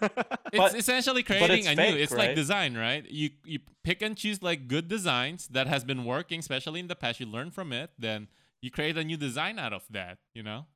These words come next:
Speaker 3: Yeah, that's true. That is true.
Speaker 1: But I wanna say, I think what Mango was getting at is, you know what the sixties look like. You know what the seventies look like. You
Speaker 3: You
Speaker 1: know
Speaker 3: know
Speaker 1: what
Speaker 3: what
Speaker 1: the
Speaker 3: the eighties
Speaker 1: eighties
Speaker 3: look
Speaker 1: look
Speaker 3: like.
Speaker 1: like.
Speaker 3: Yeah.
Speaker 1: You know what the nineties look like,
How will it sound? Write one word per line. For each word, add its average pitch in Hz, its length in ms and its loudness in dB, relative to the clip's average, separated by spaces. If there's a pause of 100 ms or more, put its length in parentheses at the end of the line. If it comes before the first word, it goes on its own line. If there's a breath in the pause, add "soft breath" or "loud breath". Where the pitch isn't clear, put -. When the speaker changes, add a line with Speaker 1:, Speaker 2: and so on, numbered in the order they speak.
(100)
Speaker 3:
Yeah, 214 200 0
that's 151 140 -2
true. 196 300 -4 (140)
That 123 120 0
is 156 140 -2
true. 180 260 -8 (200)
Speaker 1:
But 147 180 0
I 151 100 2
wanna 170 300 0
say, 156 320 2
I 131 80 0
think 143 300 -4
what 123 180 0
Mango 113 460 -2
was 101 140 -4
getting 113 280 -4
at 95 180 -4
is, 90 360 -8 (100)
you 127 180 -2
know 131 340 4
what 120 260 2
the 113 80 0
sixties 98 640 -8
look 82 200 -14
like. 71 200 -16 (140)
You 117 160 -4
know 127 300 2
what 139 220 2
the 120 80 -2
seventies 110 640 -4
look 80 220 -14
like. 71 240 -16 (320)
You 107 120 -6
Speaker 3:
You 117 140 -4
Speaker 1:
know 139 160 2
Speaker 3:
know 127 100 2
Speaker 1:
what 131 120 4
Speaker 3:
what - 60 -12
Speaker 1:
the 127 80 2
Speaker 3:
the 127 40 4
eighties 139 320 2
Speaker 1:
eighties 107 180 -4
Speaker 3:
look 104 120 -4
Speaker 1:
look 98 100 -10
Speaker 3:
like. 87 140 -8
Speaker 1:
like. 82 80 -16 (300)
Speaker 3:
Yeah. 117 160 -2
Speaker 1:
You 135 100 -2
know 147 320 2
what 156 180 2
the 160 80 0
nineties 131 560 -4
look 98 180 -6
like, 90 160 -10